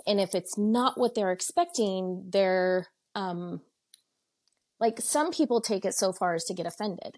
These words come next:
And it's like, it's okay if we do things different. That doesn't mean that you're wrong and I'm right, or I'm right and you're wrong.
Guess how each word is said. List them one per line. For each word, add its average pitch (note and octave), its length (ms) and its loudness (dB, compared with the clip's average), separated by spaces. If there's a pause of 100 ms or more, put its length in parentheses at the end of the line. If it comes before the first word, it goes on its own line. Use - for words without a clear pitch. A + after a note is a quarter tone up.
(120)
And A#3+ 120 -2
it's B3 180 -2
like, A#3 280 0 (440)
it's E4+ 220 0
okay D#4+ 360 -2
if G4 200 -4
we C#4+ 120 -2
do C#4 180 -4
things A#3+ 280 -4
different. - 440 -10
That G#3+ 200 -6
doesn't B3+ 260 -2
mean A#3 200 0
that F#3 160 -6 (180)
you're G#3 340 2
wrong B3 400 2
and E3+ 80 -10
I'm A#3 200 -4
right, C4+ 240 -2
or F3+ 100 -4
I'm A3+ 200 -2
right C4 200 -4
and F#3 100 -10
you're A#3+ 160 -4
wrong. D4+ 260 -6